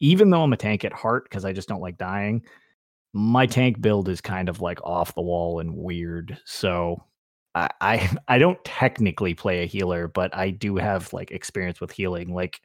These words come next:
most of my Emp push was me being a healer in Cyrodiil just because you can A P farm way quicker that way.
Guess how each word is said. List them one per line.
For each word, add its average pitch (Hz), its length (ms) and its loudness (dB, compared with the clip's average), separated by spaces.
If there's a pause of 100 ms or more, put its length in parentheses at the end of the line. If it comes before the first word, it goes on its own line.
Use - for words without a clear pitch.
(760)
most 127 640 8
of 107 160 6
my 104 180 6
Emp 98 260 -2
push 92 380 -4
was 98 180 -6
me 98 180 -2
being 87 280 -4
a 85 40 -6
healer 92 440 -4
in 90 80 -4
Cyrodiil 87 440 -4
just 87 200 -8
because 92 300 -8
you 85 60 -12
can 90 160 -8
A 95 200 -4
P 98 180 -6
farm 92 300 -2
way 95 160 0
quicker 123 320 2
that 156 220 2
way. 185 300 -2